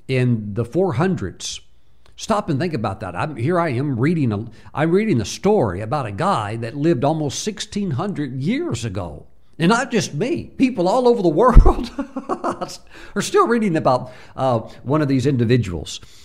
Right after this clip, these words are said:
And, uh, and it's not just those who maybe would be classified as church historians. I, I found the, I found a major article on this person in the Los Angeles Times.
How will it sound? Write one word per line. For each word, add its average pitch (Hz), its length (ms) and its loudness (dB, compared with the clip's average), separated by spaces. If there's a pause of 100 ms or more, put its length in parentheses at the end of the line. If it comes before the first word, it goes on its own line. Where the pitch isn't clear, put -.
(540)
And, 131 340 0
uh, 120 260 2
and 135 160 -2
it's 127 140 -6
not 170 240 0
just 147 220 -6
those 113 340 0
who 123 80 0
maybe 113 320 0
would 110 380 -2
be 120 80 0
classified 117 760 -4
as 92 200 -4 (140)
church 135 300 0
historians. 117 680 -2
I, 120 300 -4
I 131 60 -4
found 120 240 0
the, 95 80 -6 (480)
I 104 100 -6
found 127 260 -2
a 104 60 -2
major 127 680 -2
article 104 440 -6
on 110 120 -4
this 107 140 -4
person 123 540 -4 (320)
in 143 140 2
the 127 80 2
Los 139 280 -2
Angeles 143 420 0
Times. - 680 -4